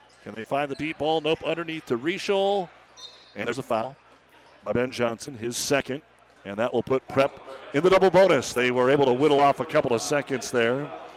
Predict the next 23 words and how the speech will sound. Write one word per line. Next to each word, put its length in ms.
as 120
we're 120
down 220
to 80
fourteen. 840
And 100
so 120
Joey 280
Rieschel, 380
who 140
hit 80
a 40
couple 280
of 80
free 180
throws 320
earlier 300
in 60
the 60
quarter, 320
will 160
stand 400
there. 300